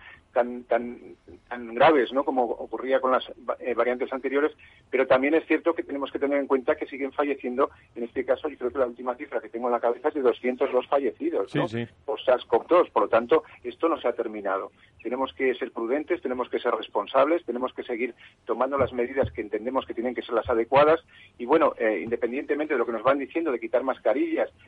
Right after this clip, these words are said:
Speaker 1: de, de, de, de eliminar, eh, las cuarentenas, etcétera, etcétera, pero tenemos que ser muy responsables individualmente para evitar que esto, pues, pueda resurgir a través de una nueva variante, que como bien decía
Speaker 2: Sí.
Speaker 1: Fran también hace un momento, pues esto no es una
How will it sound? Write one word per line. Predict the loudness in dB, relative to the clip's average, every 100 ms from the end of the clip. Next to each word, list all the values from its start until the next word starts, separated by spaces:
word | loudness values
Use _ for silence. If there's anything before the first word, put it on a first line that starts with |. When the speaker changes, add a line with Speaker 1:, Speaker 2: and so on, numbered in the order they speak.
| _
Speaker 1:
de, | -6
de, | -2 -2 -2
de, | -4 -6 -2
de | -2
eliminar, | -2 -2 2 2 2 -8 _ -10
eh, | -4 -2
las | 0 2
cuarentenas, | 2 2 2 4 4 4
etcétera, | 0 -6 0 -2
etcétera, | 0 0 2
pero | 0
tenemos | -2 -6 -4
que | -4
ser | -2
muy | -2 0
responsables | 0 0 0 2 0 -2
individualmente | -6 -6 -2 4 4 4 -2 -2
para | 0 2
evitar | 2 2 0
que | -2
esto, | -4 -4 -4 -20 _
pues, | -8 -2
pueda | 2 6 4 2 -12
resurgir | 0 2 2 0 -2 -4 -4 -8 -4
a | 0
través | 2 2 2
de |
una | 2 4
nueva | 6 8
variante, | 8 6 4 4 0
que | 0 -2
como | 0
bien | 0 -2
decía | -2 2 2
Speaker 2:
Sí. | 4
Speaker 1:
Fran | 2 2
también | 0 -2
hace | -4 0
un |
momento, | 2 2 2 2 2 -20 _
pues | -4 -2
esto | -4 -4 0 0
no | 0
es | -2
una | 2 2